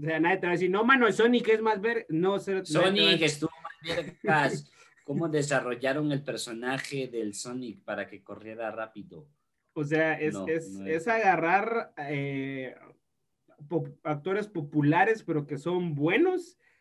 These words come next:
Speaker 1: y sacarles
Speaker 2: Ajá.
Speaker 1: la, la caca, cerote. O sea, o sea, les, les sacaron una actuación que mis respetos, cerote.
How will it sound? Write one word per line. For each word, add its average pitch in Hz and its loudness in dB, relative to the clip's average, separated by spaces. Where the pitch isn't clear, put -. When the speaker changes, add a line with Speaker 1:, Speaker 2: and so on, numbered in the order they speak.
Speaker 1:
y 156 -4
sacarles 175 2
Speaker 2:
Ajá. 156 -2
Speaker 1:
la, 135 0
la 127 -4
caca, 160 -4
cerote. 143 -6
O 131 -10
sea, 127 -10
o 127 -18
sea, 147 -2
les, 147 0
les 143 -2
sacaron 156 -2
una 226 -2
actuación 175 -4
que 214 -4
mis 170 0
respetos, 131 -8
cerote. - -20